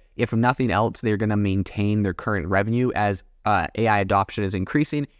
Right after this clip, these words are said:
And recently, Open A I announced that they were gonna do Chat G P T for Enterprise, um, where essentially companies could buy seats for everyone in their organization, I think thirty bucks a pop. So this makes a lot of sense to me. I've seen a lot of tweets from companies,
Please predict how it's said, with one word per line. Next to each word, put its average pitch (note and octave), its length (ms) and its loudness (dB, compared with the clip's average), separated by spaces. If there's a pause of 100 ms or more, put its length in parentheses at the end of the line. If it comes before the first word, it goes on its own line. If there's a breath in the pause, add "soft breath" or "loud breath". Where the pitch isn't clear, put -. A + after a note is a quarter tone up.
(140)
And C#3 220 -2
recently, D#3 580 -2
Open C3+ 240 -4
A C3 120 -2
I B2 220 0
announced A#2 340 -2
that G#2+ 80 -4
they A#2 100 0
were A#2 80 0
gonna A2+ 200 -2
do A2 260 0
Chat G2+ 280 2
G - 120 -4
P G2+ 140 -4
T G#2 160 -4
for - 200 -8
Enterprise, C3+ 680 0 (360)
um, G#2+ 300 0
where G#2 160 0
essentially G#2 640 0 (220)
companies C3+ 400 2
could G#2+ 200 -4
buy G#2 220 2
seats - 400 -4
for G#2 200 -2
everyone G2+ 280 0
in F#2+ 40 2
their F#2 120 -2
organization, G2+ 560 0
I G2 80 0
think F#2 220 -6
thirty G2 200 -2
bucks F#2+ 280 -2
a F2+ 60 -2
pop. - 340 -2 (280)
So C#3 380 0 (240 soft breath)
this C#3+ 200 -2
makes D#3 220 2
a D#2+ 60 -2
lot A2 340 2
of G#2+ 100 -4
sense G#2 360 -2
to A2+ 80 -2
me. G#2+ 240 0
I've G#2 200 -2
seen A2 240 -2
a G#2 60 0
lot G2+ 260 2
of G2 160 -2
tweets - 400 -4
from G2+ 220 0
companies, G2+ 640 -2